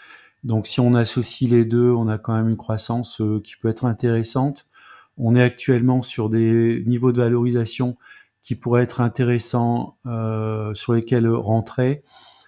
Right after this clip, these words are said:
Le cours est actuellement à trente et un euros quatre-vingt-deux pour une valeur théorique de quarante-cinq euros soixante-dix-neuf, même si depuis quelque temps, elle oscille entre moins un sigma et la valeur théorique.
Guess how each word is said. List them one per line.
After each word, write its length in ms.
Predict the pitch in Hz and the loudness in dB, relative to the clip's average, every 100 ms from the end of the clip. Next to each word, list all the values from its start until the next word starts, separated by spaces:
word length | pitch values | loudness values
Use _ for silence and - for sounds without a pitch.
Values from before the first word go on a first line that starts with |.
| _ _ - | _ _ -2
Le 160 | 120 | 0
cours 220 | 113 139 | 4 6
est 120 | 127 127 | 6 4
actuellement 560 | - - 120 120 120 | -2 -2 0 2 2
à 80 | 117 | -2
trente 280 | - 117 107 | -2 -4 -2
et 40 | |
un 100 | 117 | 0
euros 260 | 120 113 117 | 0 0 0
quatre-vingt-deux 680 | 120 110 - 117 117 123 120 | -2 -6 -4 -2 0 0 -2
pour 180 | - | -2
une 80 | 113 | 0
valeur 280 | 110 110 107 | 0 0 -2
théorique 300 | - 107 107 | -4 -2 -2
de 120 | 104 | -4
quarante-cinq 720 | 101 113 113 113 - 110 - | -4 -4 -4 -4 -6 -6 -6
euros 320 | 104 110 110 - _ _ _ 107 107 | -6 -4 -4 -8 _ _ _ -12 -8
soixante-dix-neuf, 1000 | - 107 117 107 107 98 113 131 131 92 - _ - - _ _ | -6 -4 -2 -2 -2 -2 -2 -2 -4 -14 -14 _ -20 -20 _ _
même 240 | 117 120 120 | 0 2 0
si 200 | - 120 | -2 4
depuis 360 | 117 - 117 | 4 2 -4
quelque 360 | - 113 - 117 | 0 0 2 0
temps, 380 | 113 123 131 127 | 2 2 2 2
elle 140 | 117 | 2
oscille 400 | 110 - 139 127 | 0 -2 -2 0
entre 320 | 117 - 120 | -2 -2 0
moins 320 | 117 113 113 | 2 2 2
un 100 | 117 | 0
sigma 720 | 107 - 101 113 120 127 - _ | -4 -8 -4 -2 0 -2 -6 _
et 160 | 117 120 | 0 0
la 160 | 117 107 | 0 0
valeur 340 | 113 113 113 | 0 -2 -2
théorique. 520 | - 110 104 95 - | -4 -2 -2 -6 -14